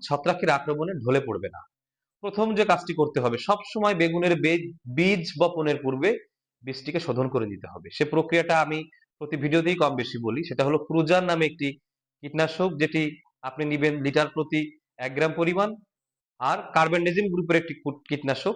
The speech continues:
যেটার নাম হচ্ছে অটোস্টিন অথবা ব্যাভিস্টিন। বাংলাদেশে অটোস্টিনটা অ্যাভেলেবল পাওয়া যায়, ইন্ডিয়ায় ব্যাভিস্টিনটা পাওয়া যায়। এই দুইটা যে কোনো একটা, এটি নিবেন লিটারে দুই গ্রাম পরিমাণ। এই ক্রুজার এবং কার্বনডেজিম দুটো একসাথে নিয়ে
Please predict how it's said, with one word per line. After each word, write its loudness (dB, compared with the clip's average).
যেটার 2
নাম 0
হচ্ছে 0
অটোস্টিন 0
অথবা 2
ব্যাভিস্টিন। 0
বাংলাদেশে 0
অটোস্টিনটা -2
অ্যাভেলেবল 2
পাওয়া 2
যায়, -2
ইন্ডিয়ায় 2
ব্যাভিস্টিনটা 2
পাওয়া 2
যায়। -2
এই -4
দুইটা 4
যে 2
কোনো 0
একটা, 0
এটি 2
নিবেন 4
লিটারে 2
দুই 2
গ্রাম 2
পরিমাণ। -10
এই -10
ক্রুজার 2
এবং -2
কার্বনডেজিম 0
দুটো 2
একসাথে 2
নিয়ে 2